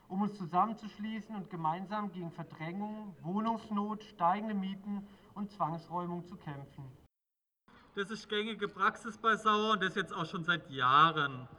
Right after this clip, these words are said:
Speaker 2: Da war's genauso, dass das Amt nicht rechtzeitig die Miete gezahlt hat. Es wurde knallhart ausgenutzt, um die Familie, ähm, zu kündigen und danach die Wohnung natürlich zu sanieren. Typisch sauermäßig, das macht er immer gleich. Fette Balkone ran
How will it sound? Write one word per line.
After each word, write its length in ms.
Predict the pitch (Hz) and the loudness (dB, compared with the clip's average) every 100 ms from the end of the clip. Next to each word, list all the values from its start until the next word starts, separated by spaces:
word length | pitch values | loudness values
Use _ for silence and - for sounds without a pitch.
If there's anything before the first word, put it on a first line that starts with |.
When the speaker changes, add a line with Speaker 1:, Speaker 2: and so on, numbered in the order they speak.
| - - - | -20 -16 0
Speaker 2:
Da 140 | 160 | 2
war's 180 | 190 196 | 4 2
genauso, 720 | 202 165 175 196 233 220 226 | 4 4 4 2 2 2 4
dass 160 | 226 214 | 2 0
das 160 | 208 | -4
Amt 360 | - 185 226 - | 0 0 0 -2
nicht 160 | 214 208 | -4 0
rechtzeitig 520 | 202 - 208 185 - | -2 4 2 2 -6
die 100 | 165 | -4
Miete 380 | 190 240 277 254 | -2 -2 -4 -6
gezahlt 580 | 262 - 240 240 240 | -8 2 6 6 6
hat. 260 | 220 240 233 - - - | 6 4 4 -6 -20 -18
Es 140 | 165 202 | -8 -2
wurde 180 | 196 | 0
knallhart 720 | 196 - 196 208 214 202 208 - | -2 -2 6 6 6 4 2 2
ausgenutzt, 760 | 175 214 - 202 208 208 - - | -2 -2 -4 -4 -2 -2 -4 -8
um 140 | 185 | -6
die 100 | 180 | -4
Familie, 680 | 165 185 175 175 170 170 170 - - - - 160 | -4 -2 -2 0 2 2 0 -12 -20 -20 -8 2
ähm, 240 | 160 165 | 2 2
zu 120 | - | -6
kündigen 540 | 160 220 233 240 226 233 | 0 0 2 -2 -2 -4
und 180 | 202 | -2
danach 420 | 190 175 156 170 160 | 0 2 4 4 0
die 180 | 175 | -8
Wohnung 420 | 139 147 156 156 160 | -4 -2 0 0 0
natürlich 460 | 147 - 147 151 | -2 -4 -6 -6
zu 100 | - | -8
sanieren. 640 | 131 143 180 202 220 220 - - - - - - _ | -6 -4 -2 4 4 2 -4 -18 -20 -20 -20 -20 _
Typisch 300 | 220 220 208 | -6 -4 -4
sauermäßig, 840 | 208 202 233 220 226 220 220 226 | -2 0 2 2 2 0 0 -4
das 140 | 220 196 | -4 -6
macht 220 | 190 180 | -6 -4
er 80 | 185 | 0
immer 180 | 175 | 0
gleich. 520 | 170 185 196 220 226 226 - - - - | 2 4 6 6 2 -4 -18 -20 -18 -4
Fette 240 | 190 - | -2 -2
Balkone 720 | 151 196 233 226 233 233 240 | 0 2 2 2 -2 -2 -4
ran 400 | 214 226 233 240 | 0 0 0 -4